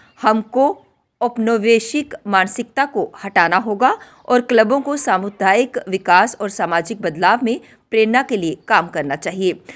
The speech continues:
उन्होंने कहा कि समाज तब तक प्रगति नहीं कर सकता, जब तक ढांचागत सुविधाओं की कमी हो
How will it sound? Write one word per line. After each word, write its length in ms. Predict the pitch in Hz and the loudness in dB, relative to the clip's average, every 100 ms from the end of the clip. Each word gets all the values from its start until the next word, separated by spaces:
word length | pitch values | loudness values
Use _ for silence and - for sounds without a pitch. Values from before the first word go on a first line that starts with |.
| - - | -12 0
उन्होंने 240 | 233 247 | 4 4
कहा 200 | 247 233 | 6 6
कि 160 | 254 277 | 4 0
समाज 500 | - 202 196 240 - - | -2 2 2 2 -2 -6
तब 100 | 262 262 | -6 -4
तक 180 | 269 277 | -6 -4
प्रगति 480 | 202 175 185 175 240 | -2 -2 -2 -4 -2
नहीं 280 | 165 165 247 | -4 -4 -4
कर 140 | 233 | -4
सकता, 400 | - 185 - 254 415 - - | -4 -6 -2 -2 -2 -16 -18
जब 280 | 180 247 254 - | -2 -2 0 -2
तक 220 | 285 - - | -2 -4 -10
ढांचागत 680 | 185 185 185 226 240 254 240 | -4 -2 0 0 2 0 -2
सुविधाओं 500 | - 175 175 175 214 | -4 -4 0 0 0
की 140 | 226 | -6
कमी 320 | - 175 202 | -4 -2 0
हो 320 | 247 277 415 | 2 2 0